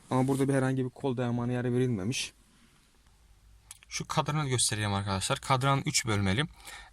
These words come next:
Ee, Clio ve Fluence'larda alışık olduğumuz bir ekran. Ee, sol tarafta ibre, e, motor, e, çarpı yüz, e, göstergesi.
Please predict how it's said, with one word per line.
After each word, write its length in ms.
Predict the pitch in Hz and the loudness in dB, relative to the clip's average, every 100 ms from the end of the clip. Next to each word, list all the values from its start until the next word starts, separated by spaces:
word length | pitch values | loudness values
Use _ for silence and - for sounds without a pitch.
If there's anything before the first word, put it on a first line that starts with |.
| - | 0
Ee, 760 | 101 101 98 101 101 98 95 - - - - - - | 2 2 2 2 0 0 0 -4 -12 -20 -20 -20 -4
Clio 360 | 135 135 143 139 | 0 2 4 4
ve 180 | 135 123 | 4 2
Fluence'larda 580 | - 123 127 127 127 | 0 2 4 4 4
alışık 280 | 120 120 - | 4 2 -2
olduğumuz 380 | 123 117 123 104 | -2 0 0 2
bir 120 | 98 | 0
ekran. 300 | 90 - 175 - - - - - | 0 2 0 0 -20 -18 -18 -8
Ee, 120 | - 117 | -2 2
sol 240 | - 160 | 4 4
tarafta 520 | 156 143 139 - 139 - | 6 4 4 2 2 2
ibre, 260 | 139 123 | 0 2
e, 520 | 120 110 107 104 107 | 2 2 4 4 2
motor, 480 | 107 120 - 139 - - - - - - - - - - - - - - | 4 2 2 -2 -2 -10 -16 -20 -20 -20 -20 -20 -20 -20 -20 -20 -16 -8
e, 180 | 101 101 | -4 -2
çarpı 360 | 120 117 - | 2 0 0
yüz, 280 | 117 117 - - | -2 2 2 2
e, 180 | 101 95 | 0 0
göstergesi. 720 | 101 - 87 - 85 - | 0 -2 -2 -2 -4 -4